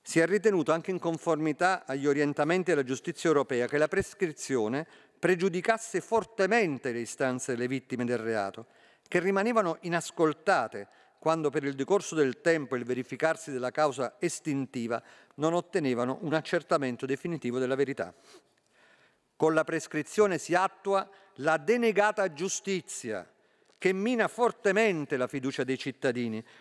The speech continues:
nella capacità dello Stato di assolvere al compito fondamentale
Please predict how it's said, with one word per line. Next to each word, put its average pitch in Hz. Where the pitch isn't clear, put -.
nella 143
capacità 147
dello 127
Stato 170
di 135
assolvere 147
al 123
compito 156
fondamentale 143